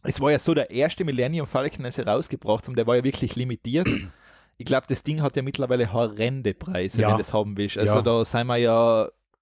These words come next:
Speaker 1: das ist ja ab, da kannst du teilweise ein Auto schon kaufen.
Speaker 2: Ja,
Speaker 1: Also,
Speaker 2: wahrscheinlich einen
Speaker 1: also,
Speaker 2: kleinen Gebrauch
Speaker 1: ja, da,
Speaker 2: oder
Speaker 1: also
Speaker 2: so.
Speaker 1: das ist, ähm, das ist furchtbar. Also es wa-, ist aber,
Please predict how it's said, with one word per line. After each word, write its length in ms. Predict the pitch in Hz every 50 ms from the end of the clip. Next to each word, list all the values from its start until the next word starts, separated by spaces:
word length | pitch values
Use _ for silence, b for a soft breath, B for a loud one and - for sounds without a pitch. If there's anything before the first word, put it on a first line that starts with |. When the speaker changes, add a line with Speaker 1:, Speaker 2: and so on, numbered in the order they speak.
| _ _ _ _ _ _ 101 101 _ _ _ _
Speaker 1:
das 260 | 90 92 92 101 113
ist 140 | 117 - -
ja 100 | 120 - -
ab, 160 | 135 135 - 95
da 60 | 120
kannst 240 | 110 - 127 113 -
du 40 | 123
teilweise 220 | 113 113 - 113 82
ein 40 | 98
Auto 180 | 131 - - 95
schon 160 | - 95 92
kaufen. 320 | - 104 92 92 92 - - B B B B B B B B B B B B B B B B _ _ _ _ _ _ _ -
Speaker 2:
Ja, 260 | 117 120 117 120 131 - _ _ _ _ _
Speaker 1:
Also, 260 | - 107 107 113 117
Speaker 2:
wahrscheinlich 440 | 120 123 110 117 120 180 139 98 92
einen 100 | 160 -
Speaker 1:
also, 140 | 151 135 131
Speaker 2:
kleinen 220 | 127 135 143 139
Gebrauch 220 | 135 135 - 131 135
Speaker 1:
ja, 200 | 143 151 160 156
da, 80 | 147
Speaker 2:
oder 80 | 143 147
Speaker 1:
also 240 | 143 147 143 151 147
Speaker 2:
so. 100 | 147 147
Speaker 1:
das 180 | 143 - -
ist, 200 | 143 123 - - 117
ähm, 300 | 107 120 117 113 107 104
das 100 | 101 -
ist 80 | - -
furchtbar. 460 | - 135 156 - - - 101 98 95
Also 480 | 92 95 98 101 113 110 107 107 107 107 _ B B B B B B B B B
es 140 | - 135 - 156
wa-, 60 | 170 -
ist 140 | - 165 -
aber, 280 | 208 156 139 139 139